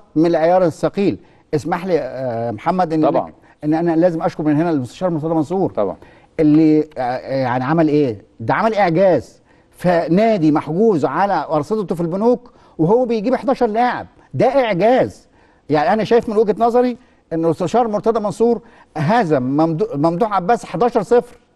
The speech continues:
Speaker 2: مم.
Speaker 1: أنت حجزت على الأموال، بس أنا جبت حداشر صفقة، فرحت الملايين من الجماهير،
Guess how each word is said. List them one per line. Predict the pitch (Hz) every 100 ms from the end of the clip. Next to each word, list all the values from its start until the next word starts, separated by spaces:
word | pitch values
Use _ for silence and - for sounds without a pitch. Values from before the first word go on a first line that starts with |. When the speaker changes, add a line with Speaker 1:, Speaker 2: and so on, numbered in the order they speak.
| _ _ _ 101
Speaker 2:
مم. | 95 147
Speaker 1:
أنت | 139
حجزت | 170 233 233
على | 196 196
الأموال، | 190 226 240
بس | 214
أنا | 214
جبت | 226 -
حداشر | 233 233
صفقة، | 185 233 226 120 - - _
فرحت | 190 175 208 226 -
الملايين | 156 151 151 202
من | 165 143
الجماهير، | 127 123 123 107